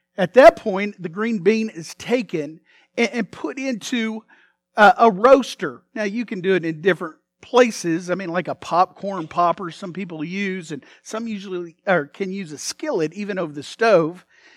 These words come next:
And if you know the story about my son, his was in the li-, <laughs> kitchen at about twelve at night when it blew up and the smoke went everywhere.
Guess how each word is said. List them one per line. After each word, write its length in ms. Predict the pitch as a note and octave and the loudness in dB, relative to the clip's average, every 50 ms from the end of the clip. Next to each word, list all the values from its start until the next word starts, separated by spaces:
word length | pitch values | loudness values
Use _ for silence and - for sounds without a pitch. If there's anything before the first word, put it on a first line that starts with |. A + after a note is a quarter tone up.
| _ _ _ | _ _ _
And 100 | G3 E3 | -8 -8
if 100 | D#3+ C#3+ | -8 -8
you 100 | G3 G#3+ | -8 -8
know 120 | G3 G#3 G3+ | -8 -6 -8
the 100 | D#3+ D3 | -8 -10
story 440 | - - - G3+ F#3+ F#3+ E3+ D#3 | -10 -10 -8 -6 -4 -2 -2 0
about 220 | D#3 D#3 F3 D#3+ D3+ | 0 0 -2 -2 -2
my 120 | D#3 D3 | -8 -12
son, 540 | C#3 - - - - A#3+ F#3+ D#3+ D#3 D3 E3 | -12 -14 -14 -12 -8 -6 -4 -4 -4 -6 -8
his 580 | E3 C#3+ C3+ G3+ B3 C4 A#3+ F#3 D#3 D#3 D#3+ - | -12 -12 -10 -6 2 4 4 4 4 2 0 -4
was 220 | F#3 F#3 D#3+ C#3+ | -8 -6 -2 -2
in 160 | G3 F#3+ F3 | -2 -2 -2
the 80 | E3+ D3+ | -4 -4
li-, 260 | D#3 F3+ A3 A#3 A3 - - F3+ D3 | 0 2 4 2 2 2 -2 -4 -4
<laughs> 160 | B2+ - _ | -4 -6 _
kitchen 540 | - - D4+ D4 - - F3+ E3+ E3 E3+ F3+ - - - - | -10 -8 -8 -8 -6 -4 -2 -2 -2 -4 -8 -14 -20 -8 -6
at 100 | F#3 F3 | -4 0
about 240 | E3+ F3+ D#3 - _ | 2 2 2 0 _
twelve 460 | - - A#3 A#3 G#3 G#3+ G#3+ F#3+ F#3 | -8 -4 2 4 4 4 4 2 -2
at 120 | D#3+ C#3+ | -2 -2
night 320 | D#3 F#3+ G#3 G#3+ G#3+ F#3 - | 0 2 4 4 4 2 -2
when 140 | F#3 F3+ D#3+ | -4 -6 -6
it 120 | D#3 D3+ | -6 -8
blew 380 | D#3 D3 E3+ G3 G3+ G3 G#3 F#3 | -8 -4 0 2 2 6 10 10
up 280 | G#3 G#3+ G3 F#3+ - | 10 10 10 8 2
and 120 | E3+ E3 E3 | -6 -8 -8
the 80 | D3 | -8
smoke 440 | - - - F#3+ G3 G#3+ G#3 - - | -10 -12 -6 -2 0 0 0 0 -4
went 140 | G3 F#3 F3 | -4 2 4
everywhere. 680 | F#3 G3+ G#3 G#3+ E3+ C#3+ E3 E3 D#3+ D#3+ F3+ A#3 | 4 4 4 2 0 2 4 4 6 4 4 0